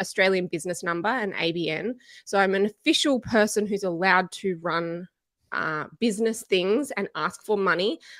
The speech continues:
under my A B N. And then that A B N, I have to tell the government what money I have received, and then I have to pay them money. And so it's all still very official, but it's not a company. It's just me as Sarah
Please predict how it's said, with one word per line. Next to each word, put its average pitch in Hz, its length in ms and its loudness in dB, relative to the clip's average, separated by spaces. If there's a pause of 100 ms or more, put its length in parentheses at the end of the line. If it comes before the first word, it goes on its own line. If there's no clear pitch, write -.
(100)
under 196 260 2
my 190 280 2
A 175 120 4
B 170 200 2
N. 165 240 2
And 190 180 0
then 175 200 -2
that 165 200 0
A 175 180 0
B 180 200 0
N, 170 380 -2
I 170 100 -4
have 185 280 -10
to 180 160 -4
tell 185 440 2 (100)
the 208 100 0
government 190 520 2
what 185 240 -2
money 180 260 0
I 170 140 -2
have 170 260 0
received, 254 680 2 (300)
and 175 120 -2
then 175 100 -2
I 170 60 -2
have 180 160 -4
to - 80 -16
pay 170 220 -4
them 240 340 6
money. 220 400 4 (300)
And 208 120 0
so 226 80 0
it's 214 120 -2
all 262 280 6
still 269 240 0
very 208 240 2
official, 196 560 -4
but 190 100 0
it's 185 120 -6
not 185 120 -2
a 175 40 -2
company. 175 580 -8
It's 190 140 -6
just - 180 -10
me 220 420 4 (240)
as 170 200 -6
Sarah 196 360 4